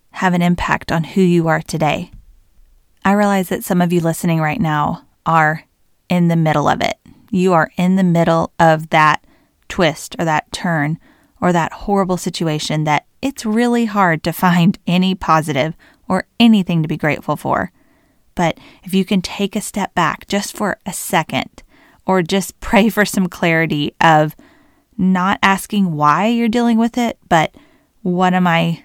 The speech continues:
learning here? What am I strengthening in my own character? What am I pursuing as a result of this unexpected situation? Or maybe, like my cheerleading dreams being squashed in sixth grade, you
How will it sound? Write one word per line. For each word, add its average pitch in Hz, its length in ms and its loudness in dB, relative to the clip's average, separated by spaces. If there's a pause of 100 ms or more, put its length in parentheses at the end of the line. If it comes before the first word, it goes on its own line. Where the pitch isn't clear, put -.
(120)
learning 160 400 0
here? 143 420 -4
What 175 280 0
am 196 200 0
I 170 320 0 (400)
strengthening 170 640 0
in 160 80 0
my 160 180 0
own 160 100 0
character? 151 560 -4
What 175 320 0
am 185 200 0
I 165 340 -2 (360)
pursuing 175 840 0
as 170 180 2
a 165 60 -2
result 160 600 2 (140)
of 156 240 0
this 160 440 0
unexpected 156 720 -2
situation? 156 760 -6 (920)
Or 170 80 -2
maybe, 208 400 0
like 208 240 0
my 208 180 2
cheerleading 196 540 2
dreams 196 400 4
being 180 240 -2
squashed - 560 2
in 180 160 0
sixth - 260 -8
grade, 156 420 0 (580)
you 180 540 2